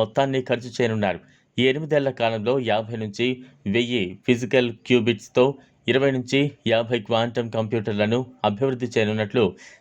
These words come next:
కేంద్ర science and technology మంత్రి జితేంద్ర సింగ్ ప్రకటించారు. ఇంతకీ క్వాంటమ్ టెక్నాలజీ అంటే ఏంటి? సాంకేతిక రంగంలో దీంతో ఎలాంటి మార్పులు చోటు చేసుకునున్నాయి? భారత్కు ఎలాంటి లాభం చేకూరనుంది?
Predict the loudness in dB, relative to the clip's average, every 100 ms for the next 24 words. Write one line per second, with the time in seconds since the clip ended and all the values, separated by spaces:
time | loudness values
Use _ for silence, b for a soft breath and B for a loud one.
0 | B 0 0 -2 -2 -2 -2 -6 -4 -4
1 | 0 0 0 -2 0 0 0 0 0 0
2 | -2 -4 -4 -4 -2 -4 -2 -2 -4 b
3 | b b -4 -2 -2 -2 -2 0 -2 -2
4 | -4 -6 -2 -2 -2 0 0 0 0 0
5 | 0 -2 -6 b b -4 -4 -2 -4 -2
6 | 0 0 0 2 0 0 -4 -2 2 2
7 | 0 -2 -2 0 -2 -4 -2 0 2 0
8 | 0 2 2 2 0 -2 -2 -4 -2 -2
9 | -2 -2 0 0 -2 -2 -2 -4 -6 -2
10 | -2 0 0 2 2